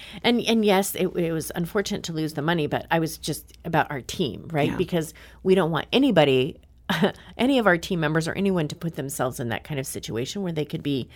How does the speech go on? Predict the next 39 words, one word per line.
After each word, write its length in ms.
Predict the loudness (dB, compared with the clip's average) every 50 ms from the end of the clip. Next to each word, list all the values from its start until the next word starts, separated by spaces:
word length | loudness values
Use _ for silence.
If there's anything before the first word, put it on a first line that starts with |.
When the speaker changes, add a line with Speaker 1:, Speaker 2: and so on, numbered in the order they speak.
| -20 -20 -20 -20 -20 -18 -8
Speaker 1:
really 260 | -2 0 2 2 2 0
hurt. 420 | 0 2 2 4 4 2 2 -2 -4
And 100 | -2 -2 -2
I 100 | -2 -2
think 340 | -2 -4 -4 -4 -6 -10 -20 _ _ _ _ _ _ _ _ -20 -20 -20 -20 -20 -20 -18 -18 -18 -18 -18 -20 -6 0
after 440 | 2 2 2 4 6 6 6 6 4 -2 -12 -20 -20 -20 -20
he 220 | -8 -4 -2 -2
did 260 | 2 4 6 6 8 8
it, 180 | 6 4 4 0
I 60 | -2 -2
think 260 | 0 0 0 0 0
he 160 | -2 -4 -4
realized 560 | 0 2 2 6 8 8 8 6 4 0 -6
he 140 | -6 -4 0
was 320 | 0 0 0 0 -6 -12 -16 -20 -20 -20 -20 -14 -10
scammed 640 | -10 -4 0 2 4 6 6 4 4 2 0 0 0 0
at 160 | 0 2 4
that 180 | 2 2 2 2
Speaker 2:
Yeah. 60 | 0
Speaker 1:
point. 420 | 0 0 2 2 0 -2 -4 -6 -12 -20 -20 -20 -20 -20 -20 -20 -4 -2
And 180 | 0 2 4
then 300 | 4 4 2 2 0 -2 -4 -6
aside 300 | -4 0 2 2 2 2
from 140 | 0 -2 0
being 420 | 2 2 2 2 0 -2 -4 -6 -10 -14 -20 -8 -4
embarrassed 840 | -2 -2 0 2 2 2 2 4 2 2 2 0 -2 -8 -10 -12 -8 -6
and 360 | -4 -2 -2 -2 -4 -4 -6 -8
upset, 680 | -8 -8 -8 -4 0 2 2 2 2 0 -2 -4 -8 -20 -20 -20 -20 -20 -14 -12
I 40 | -4
think 180 | -4 0 2
he 60 | 4 4
was 140 | 4 2 2
really 160 | 0 0 0
traumatized, 680 | -2 0 2 2 2 2 0 0 2 2 2 0 -2 -2
realizing 500 | 0 2 2 2 2 0 -2 -4 -2 -2
that, 120 | -2 -2 0
"Oh 40 | -2
my 140 | -2 0
gosh, 200 | 0 0 -2 -2